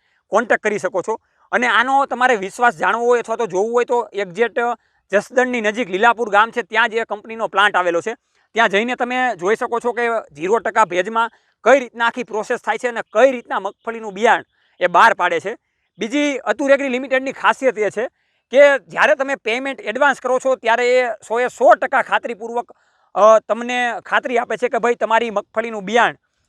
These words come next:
અ, સ્ટોકમાં છે અને એ રીતનું આખું બુકિંગ થઈ ગયેલું છે. અને કદાચ જો એની પાસે સ્ટોકમાં બિયારણ નથી તો ફરી પાછું પેમેન્ટ કન્ડિશન તમારી પાકેની પાકી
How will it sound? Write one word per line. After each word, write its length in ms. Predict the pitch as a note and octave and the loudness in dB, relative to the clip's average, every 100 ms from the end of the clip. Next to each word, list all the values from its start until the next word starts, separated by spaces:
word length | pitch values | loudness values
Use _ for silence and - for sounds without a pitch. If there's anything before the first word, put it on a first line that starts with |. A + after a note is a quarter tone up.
| _ | _
અ, 240 | F#3 G#3 G3 | -2 2 2
સ્ટોકમાં 640 | - G#3+ A#3 C4+ C#4 A#3 | 0 -2 -2 0 2 2
છે 180 | - B3 | 2 0
અને 360 | A#3+ A3+ A#3 | 0 0 -4
એ 220 | G#3+ G#3+ A3 | -2 0 0
રીતનું 280 | A3 A#3 | -2 -4
આખું 180 | A3 A3 | -4 -4
બુકિંગ 300 | F#3+ A3+ A#3 | -8 -10 -8
થઈ 140 | G3 G3+ | -6 -4
ગયેલું 280 | F#3+ F3+ | -4 -4
છે. 140 | E3+ A3+ _ _ - | -6 -10 _ _ -2
અને 140 | A#3+ - | 0 0
કદાચ 280 | A#3 D#4+ E4 | 2 2 2
જો 220 | B3 C#4 | 0 0
એની 140 | B3 | 0
પાસે 240 | B3+ B3 C4+ | -2 -2 -2
સ્ટોકમાં 460 | - A#3 A#3+ B3 | -4 -6 -2 -2
બિયારણ 240 | A3+ A#3+ G#3+ | 2 2 2
નથી 300 | A3 B3+ F#3 _ _ _ | 0 -4 -6 _ _ _
તો 80 | A3 - | -4 2
ફરી 160 | C4 D4+ | 2 2
પાછું 340 | C#4+ C#4 C4+ | 0 0 -4
પેમેન્ટ 380 | G#3 A#3 C4 A#3 | -6 -6 -6 -6
કન્ડિશન 440 | A3+ A#3+ A#3 B3 | -6 -6 -6 -8
તમારી 320 | A#3 A3 A3+ | -4 -2 -2
પાકેની 420 | A3 G3 G#3+ A3+ A3 | -2 -6 -4 -6 -2
પાકી 380 | G3+ G3+ A3 | -4 -2 -8